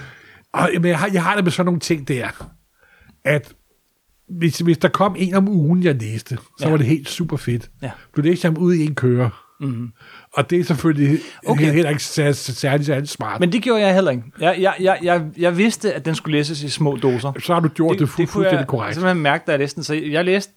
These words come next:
Speaker 2: tre striber, lå den ligge, læste noget andet, vendte tilbage til den næste dag. Jeg læste den i meget små doser.
Speaker 1: Jamen,
Speaker 2: Det,
Speaker 1: så
Speaker 2: det skal man gøre.
Speaker 1: Jeg læste den ud i en køre, nemlig.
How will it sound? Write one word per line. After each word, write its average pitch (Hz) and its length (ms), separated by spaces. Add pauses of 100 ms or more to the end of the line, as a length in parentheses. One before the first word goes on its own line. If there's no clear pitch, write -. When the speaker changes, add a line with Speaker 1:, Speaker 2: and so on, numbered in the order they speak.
Speaker 2:
tre 175 160
striber, 170 380
lå 151 140
den 139 140
ligge, 165 300
læste 156 260
noget 147 180
andet, 156 260
vendte 139 160
tilbage 151 180
til 156 120
den 147 60
næste 147 260
dag. 147 200
Jeg 147 120
læste 175 200
den 170 100
i - 20
meget 160 200
små 165 180
doser. 143 300
Speaker 1:
Jamen, 135 140
Speaker 2:
Det, 196 100
Speaker 1:
så 170 120
Speaker 2:
det 170 120
skal 156 200
man 190 140
gøre. 117 220
Speaker 1:
Jeg 165 80
læste 160 260
den 175 80
ud 156 80
i 143 40
en 135 80
køre, 127 220
nemlig. 101 300